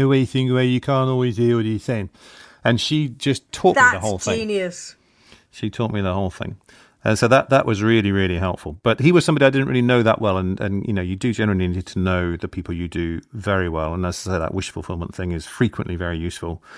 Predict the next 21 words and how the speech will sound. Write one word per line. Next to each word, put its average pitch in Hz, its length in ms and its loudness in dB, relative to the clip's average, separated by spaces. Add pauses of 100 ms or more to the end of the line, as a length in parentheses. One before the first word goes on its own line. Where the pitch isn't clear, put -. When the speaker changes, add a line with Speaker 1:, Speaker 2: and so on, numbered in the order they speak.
(400)
Speaker 1:
But 123 80 0
which 147 180 4
came 151 160 2
first? 147 360 2
Yeah, 170 200 4
I 131 80 0
suppose 160 340 0
the 151 80 -2
acting 147 320 -2
and 147 100 0
then 147 180 2
the 147 80 2
impressions, 139 640 2
really, 127 800 2 (600)
to 101 200 -6
answer 104 220 -6
the 98 80 -8
question 98 500 -10 (320)
um, 110 420 0 (400)
were, 110 580 2
were 113 480 2